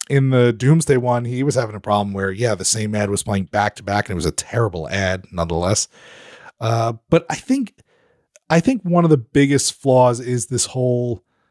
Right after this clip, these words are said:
um, not updating your ad copy enough. You know, one of the things that I think made Pod Save America super successful, not so much,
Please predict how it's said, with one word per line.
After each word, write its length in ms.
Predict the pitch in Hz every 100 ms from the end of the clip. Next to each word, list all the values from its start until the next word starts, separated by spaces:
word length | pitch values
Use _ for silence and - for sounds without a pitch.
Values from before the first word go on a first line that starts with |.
| _ -
um, 680 | 110 107 104 104 104 104 101 _ -
not 480 | 127 139 175 185 147
updating 520 | 143 - 135 127 120
your 320 | 110 101 110 -
ad 300 | 98 98 -
copy 480 | 95 90 - 85 -
enough. 580 | 82 73 58 - - _ _ _ _ _ _ _
You 80 | 127
know, 100 | 127
one 280 | 123 139 175
of 60 | 202
the 60 |
things 220 | 165 151
that 80 | 135
I 60 | 127
think 160 | 135
made 200 | 120 117
Pod 300 | - 139 135
Save 180 | - 135
America 680 | 123 123 127 - 135 135 131
super 500 | - - 135 135 135
successful, 920 | - 123 - 135 131 - 143 139 135 _ _ _ -
not 220 | 202 269
so 100 | 247
much, 280 | 202 170